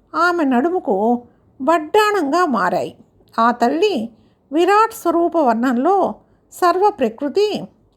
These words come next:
ఆ తల్లి అలంకారములుగా, ఆయా భూషణాలుగా మారి తమ తమ వినమ్రతను చాటుకుంటున్నాయి,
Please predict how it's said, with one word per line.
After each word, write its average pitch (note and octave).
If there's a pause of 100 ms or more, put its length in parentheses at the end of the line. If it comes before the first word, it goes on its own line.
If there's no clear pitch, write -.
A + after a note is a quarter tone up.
ఆ D#4+
తల్లి D#4+
అలంకారములుగా, D#4 (640)
ఆయా F4+
భూషణాలుగా D4+
మారి A#3 (680)
తమ G4
తమ D#4+ (640)
వినమ్రతను F#4+
చాటుకుంటున్నాయి, B3